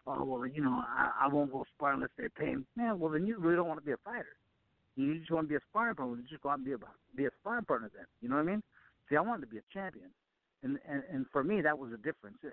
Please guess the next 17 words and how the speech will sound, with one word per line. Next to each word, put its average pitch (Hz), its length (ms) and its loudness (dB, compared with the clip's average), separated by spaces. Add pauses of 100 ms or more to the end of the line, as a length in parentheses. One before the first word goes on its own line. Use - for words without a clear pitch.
And 170 120 -4
a 180 40 -2
lot 269 140 -2
of 175 160 -6
little 156 180 -4
things 131 240 -4
I 113 160 -8
did 117 120 -12 (600)
in 120 120 -6
training, 123 480 0 (200)
like 120 240 -2
with 110 120 -8 (100)
Bobby 113 460 0 (380)
and 113 200 -2
Will 127 260 4
and 113 180 -4
other 127 240 0